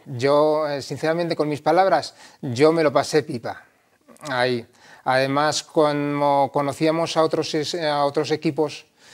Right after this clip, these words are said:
inclusivos que ya, eh, vinieron aquí a Ávila, pues, eh, decíamos, si ya ellos nos tenían cogido,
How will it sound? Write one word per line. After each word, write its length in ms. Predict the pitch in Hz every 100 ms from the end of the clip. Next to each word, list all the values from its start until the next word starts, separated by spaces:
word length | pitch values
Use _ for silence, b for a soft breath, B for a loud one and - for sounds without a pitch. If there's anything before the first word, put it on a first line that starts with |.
| b b
inclusivos 960 | 156 139 139 135 - 160 143 135 - -
que 160 | 139
ya, 580 | 131 143 147 139 139 135
eh, 280 | 131 127 123
vinieron 460 | 123 135 143 143
aquí 280 | 135 120 139
a 60 | 135
Ávila, 400 | 135 131 127 131 _ b b b b b b
pues, 560 | - 131 123 123 120 -
eh, 800 | 127 127 123 120 120 117 117 113 98 b b _ _ 113
decíamos, 840 | 123 120 120 - 139 135 139 131
si 120 | - 123
ya 340 | 131 139 139
ellos 480 | 151 135 139 131 113
nos 420 | 147 131 127 120
tenían 520 | - 123 135 143 139 127
cogido, 560 | 127 - 139 135 135